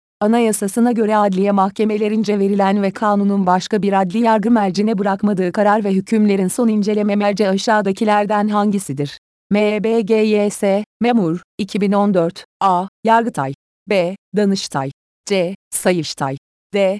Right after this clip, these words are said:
Anayasa Mahkemesi, E, Bölge İdare Mahkemesi. Doğru cevap,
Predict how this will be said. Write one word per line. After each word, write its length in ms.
Anayasa 420
Mahkemesi, 640
E, 240
Bölge 340
İdare 320
Mahkemesi. 640
Doğru 300
cevap, 480